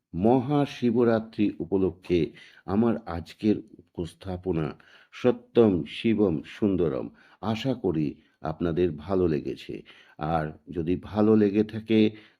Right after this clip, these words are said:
তাহলে অবশ্য অবশ্যই একটা লাইক দেবেন। আপনার সকল বন্ধুবান্ধব,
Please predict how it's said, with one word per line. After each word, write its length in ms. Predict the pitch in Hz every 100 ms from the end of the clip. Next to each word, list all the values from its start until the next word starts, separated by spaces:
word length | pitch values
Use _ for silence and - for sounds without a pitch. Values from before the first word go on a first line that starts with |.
| -
তাহলে 400 | 107 104 104 101
অবশ্য 460 | - 98 95 92 -
অবশ্যই 580 | 92 87 85 - 87 85 - _ _
একটা 400 | 82 80 - 80
লাইক 580 | 71 69 80 95 90 82
দেবেন। 400 | 95 87 95 95 - _ _ -
আপনার 400 | 95 - 110 101
সকল 580 | - 110 101 107 104
বন্ধুবান্ধব, 800 | 87 101 104 110 95 98 92 104